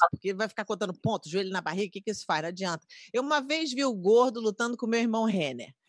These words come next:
E aí meu irmão Renner botou o Gordo num triângulo,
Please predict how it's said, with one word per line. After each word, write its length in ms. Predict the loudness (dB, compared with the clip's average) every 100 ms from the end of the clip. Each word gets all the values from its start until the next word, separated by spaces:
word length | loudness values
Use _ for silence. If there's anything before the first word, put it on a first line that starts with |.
| _ -20 -6 0
E 80 |
aí 200 | 4 4
meu 100 | 2
irmão 240 | 0 2 2
Renner 300 | 2 0 2
botou 280 | 2 2 2
o 40 |
Gordo 320 | 6 4 4
num 140 | 2 4
triângulo, 720 | 6 8 6 6 4 4 2